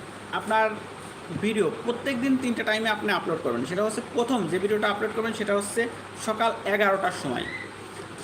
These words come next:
সকাল এগারোটার সময় ভিডিও আপলোড করলে সেই ভিডিওতে বেশি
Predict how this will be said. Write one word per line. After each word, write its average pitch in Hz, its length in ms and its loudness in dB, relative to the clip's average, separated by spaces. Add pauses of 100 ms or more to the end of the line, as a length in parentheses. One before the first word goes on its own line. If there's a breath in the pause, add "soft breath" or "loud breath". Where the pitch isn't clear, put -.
সকাল 233 240 6 (200)
এগারোটার 233 380 4
সময় 254 240 2
ভিডিও 208 240 4
আপলোড 214 260 0
করলে 226 240 4
সেই 196 180 2
ভিডিওতে 180 260 0 (160)
বেশি 165 180 0